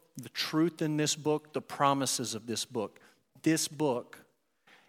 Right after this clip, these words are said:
is a living and active book.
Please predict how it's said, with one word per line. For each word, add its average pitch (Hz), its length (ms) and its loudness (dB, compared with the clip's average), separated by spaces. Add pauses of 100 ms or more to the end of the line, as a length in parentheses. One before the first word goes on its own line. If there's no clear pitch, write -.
(100)
is 135 240 0
a 139 160 4
living 151 800 4 (120)
and 131 220 -2 (140)
active 139 800 -2 (320)
book. 123 540 -4